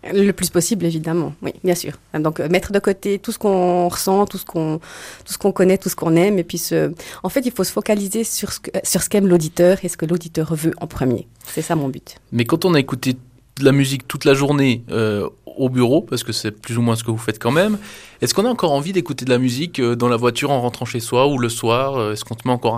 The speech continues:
Speaker 2: un, un morceau qu'on aime bien ?
Speaker 1: Alors, ça dépend ce qu'on a écouté durant la journée. <laughs> Il y a des journées où, euh, quand on arrive dans la voiture, on se dit, « Ah, maintenant j'écoute ce que j'aime. » Et il y a des journées où on arrive dans la voiture, on se dit, «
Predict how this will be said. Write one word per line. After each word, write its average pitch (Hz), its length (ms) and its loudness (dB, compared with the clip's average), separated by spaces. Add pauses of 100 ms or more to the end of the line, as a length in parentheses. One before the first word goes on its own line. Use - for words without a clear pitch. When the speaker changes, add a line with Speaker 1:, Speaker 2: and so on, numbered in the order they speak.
Speaker 2:
un, - 220 -10
un - 20 -6
morceau 120 300 -4
qu'on 127 120 0
aime 120 120 0
bien ? 151 160 -2 (500)
Speaker 1:
Alors, 214 180 -2
ça 220 100 4
dépend 240 220 4
ce - 80 -4
qu'on 202 120 0
a 165 60 2
écouté 185 300 -2
durant 170 220 -2
la 139 100 0
journée. 214 300 4 (160)
<laughs> - 180 -10
Il 233 680 -2
y - 20 -4
a 190 60 2
des 220 160 4
journées 233 400 4
où, 202 200 2
euh, 180 80 2
quand 175 220 -6
on 175 140 -2
arrive 185 160 -4
dans 180 80 -4
la 170 80 -4
voiture, 165 280 -4
on 180 80 -2
se 175 60 -4
dit, « 170 160 -4
Ah, 202 140 2
maintenant 220 280 4
j'écoute 214 380 -2
ce - 100 -8
que 185 120 -2
j'aime. » 202 340 4 (520)
Et 208 100 0
il 202 40 -2
y 185 40 2
a 180 40 2
des 180 160 2
journées 190 300 2
où - 20 2
on 170 120 2
arrive 170 160 -2
dans 175 60 0
la 165 60 0
voiture, 160 240 0
on 175 80 2
se 160 60 -2
dit, « 170 180 -2